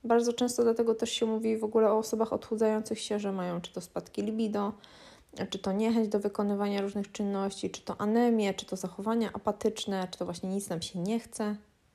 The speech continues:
E, to, to są takie rzeczy, które na pierwszy rzut byś pomyślała, że ktoś jest leniem. A tak naprawdę on nawet może nie jeść wystarczająco, żeby mieć siłę na wykonywanie różnych rzeczy. Też, e, często się śmieję z tego, że to jest takie śmieszne powiedzonko,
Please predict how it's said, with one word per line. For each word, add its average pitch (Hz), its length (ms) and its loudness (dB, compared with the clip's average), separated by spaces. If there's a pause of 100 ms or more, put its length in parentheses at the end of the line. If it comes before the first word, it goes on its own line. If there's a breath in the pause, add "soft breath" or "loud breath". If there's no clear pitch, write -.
(500)
E, - 160 -6
to, 302 220 2
to 320 240 -4
są 330 180 -8
takie 302 240 0
rzeczy, 302 340 2 (600 loud breath)
które 285 200 8
na 294 100 8
pierwszy 302 260 2
rzut 302 180 4
byś 294 140 0
pomyślała, 294 420 2
że 294 80 2
ktoś 294 220 -2
jest 311 140 2
leniem. 196 520 4 (580)
A - 60 -10
tak 233 140 2
naprawdę 240 420 4
on 240 160 2
nawet 247 260 2
może 240 200 2
nie 254 160 6
jeść 214 120 2
wystarczająco, 196 680 -2
żeby 196 180 2
mieć 190 180 -4
siłę 175 400 2
na 180 140 -2
wykonywanie 170 600 -2
różnych 175 360 -6
rzeczy. - 300 -10 (800 soft breath)
Też, - 380 4
e, 208 200 8
często 220 260 -2
się 220 140 -2
śmieję 208 320 0
z 220 60 -8
tego, 214 260 4
że 214 460 2
to 220 80 0
jest 214 120 -2
takie 214 200 -2
śmieszne 220 340 -2
powiedzonko, 214 720 0